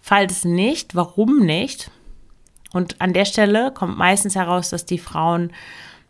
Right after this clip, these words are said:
ähm, sich selbst diese Momente verweigern. Also es gäbe die Möglichkeit auf der Arbeit, da sagt kein Arbeitgeber, du musst jetzt durcharbeiten, sondern die Frauen gehen selbst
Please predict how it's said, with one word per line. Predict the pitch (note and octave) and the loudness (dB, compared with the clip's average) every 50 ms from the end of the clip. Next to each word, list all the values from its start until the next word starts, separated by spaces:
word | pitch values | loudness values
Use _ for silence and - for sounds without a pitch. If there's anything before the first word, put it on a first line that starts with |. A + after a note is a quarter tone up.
| - - - | -20 -8 -4
ähm, | E3+ E3 D#3+ | -4 -2 -2
sich | E3 E3+ E3 - | 0 0 0 2
selbst | - G3 G3 G#3 G3 G3 - - | 4 6 6 6 4 2 0 0
diese | F#3 D#3+ F3 | 0 0 0
Momente | E3 E3 D#3+ E3 E3 D#3+ D#3 E3 D#3 | 0 0 0 2 0 0 -2 -4 -8
verweigern. | - - E3 D3+ D#3+ D#3 D3+ D3+ D#3 - - - - - | -4 -4 -4 -2 -2 -2 -2 -2 -4 -4 -6 -6 -6 -6
Also | - - E3+ D#3+ | -8 -6 -6 -4
es | D#3 - | -6 -4
gäbe | - - E3+ F3 G3+ G3+ B3 | -2 2 4 4 4 4 4
die | A3+ A3+ F#3 | 2 2 2
Möglichkeit | E3 E3+ F3+ - G#3+ F#3+ - F#3 F3+ - | 2 0 -2 -4 -8 -4 -2 0 0 2
auf | F3 D#3 - | 0 -2 -2
der | - - - | -4 -2 0
Arbeit, | D#3 F#3 F#3+ G3+ F3 | 2 2 2 2 2
da | E3+ D#3+ | 2 0
sagt | D#3+ E3 D#3+ - - | 0 0 -2 0 -2
kein | E3+ F3 F3+ | -4 -2 0
Arbeitgeber, | E3+ E3+ E3+ F3 F3 F3 F3+ F3 E3 E3+ | -2 0 0 -2 -2 -2 -4 -2 -2 -2
du | D#3+ D#3+ | -2 -2
musst | E3 E3+ E3 - D#3 | -4 -4 -4 -6 -8
jetzt | D#3 - - | -8 -4 -2
durcharbeiten, | G3 G#3+ A3 - - D3+ D#3 D#3 D#3 D3+ - - E3+ | -2 -2 0 0 0 0 2 2 0 0 0 -4 -4
sondern | E3 F3 E3 D#3+ E3 D#3 | -4 -4 -6 -6 -6 -8
die | D#3+ | -8
Frauen | - - - E3+ E3+ E3+ | -12 -4 -2 0 0 0
gehen | E3 E3+ E3 E3 D#3 | 0 -2 -2 -2 0
selbst | - F3 F3+ F#3 F3+ - - - - | 2 2 2 2 2 0 -4 -6 -6